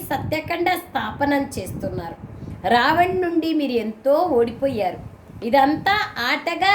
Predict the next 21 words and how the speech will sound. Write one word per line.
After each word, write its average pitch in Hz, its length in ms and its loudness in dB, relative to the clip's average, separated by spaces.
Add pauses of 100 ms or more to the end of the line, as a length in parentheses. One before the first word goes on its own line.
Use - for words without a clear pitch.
(120)
రచింపబడి 285 840 -2
ఉంది. - 200 -12 (480)
ఇప్పుడు 440 340 2
మన 415 120 4 (160)
రాజ్య 269 380 2 (100)
స్థాపన 359 480 0 (160)
జరుగుతోందని 269 800 0 (120)
మీకు - 180 -4 (100)
తెలుసు. 202 360 -10 (560)
మళ్ళీ 320 260 4 (100)
అవేవీ 277 480 0 (120)
ఉండవు, 202 280 -4 (540)
అవన్నీ 359 420 2 (120)
వెనుక 311 280 0 (140)
వస్తాయి. 226 360 -6 (760)
ఇంకా 185 160 -10 (200)
ఏవేమి 240 400 4
ఉన్నాయో 254 400 2 (100)
ఈ - 20 -8 (100)
ప్రపంచంలో, 240 720 -4 (140)
శాస్త్రాలు, 226 580 -4